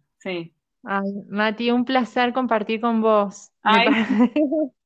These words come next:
Speaker 2: <laughs> me parece que va a haber muchos más de estos podcasts.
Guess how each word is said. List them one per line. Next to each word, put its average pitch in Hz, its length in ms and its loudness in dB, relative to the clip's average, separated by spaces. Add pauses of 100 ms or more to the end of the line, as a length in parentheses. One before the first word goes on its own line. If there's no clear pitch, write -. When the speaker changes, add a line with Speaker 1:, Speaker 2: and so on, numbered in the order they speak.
Speaker 2:
<laughs> 440 680 -6
me 277 200 4
parece 311 420 4
que 285 140 4
va 254 80 6
a 262 40 6
haber 285 160 6
muchos 285 320 2
más 269 180 2
de 285 80 0
estos 247 240 -6
podcasts. 180 760 -4